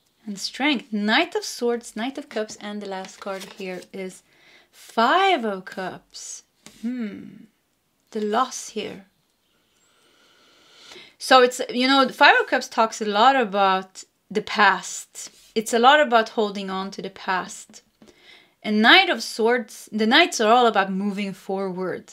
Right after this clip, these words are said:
Moving forward with a lot of, like, this young, young energy, <laughs> you know, very young and passionate energy, courageous energy. Uh, and yeah, just having very en-, high energy to move forward.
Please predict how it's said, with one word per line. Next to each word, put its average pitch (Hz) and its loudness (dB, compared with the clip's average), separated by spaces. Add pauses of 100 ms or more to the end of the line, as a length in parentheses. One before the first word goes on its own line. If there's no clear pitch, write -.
Moving 254 2
forward 220 0
with 202 -4
a 202 -4
lot 247 6
of, 220 -4
like, 202 0
this 202 -6
young, 202 -2 (500)
young 247 6
energy, 226 2 (240)
<laughs> - -4 (120)
you 285 6
know, 269 4 (260)
very 302 6
young 269 4
and 226 -2
passionate 226 2
energy, 196 -4
courageous 208 0
energy. 190 -8 (440)
Uh, - -8
and 196 -6
yeah, 208 2
just 240 -8
having 247 0
very 214 2
en-, 208 -4
high 226 2
energy 233 -2
to 214 -8
move 196 -12
forward. 202 -6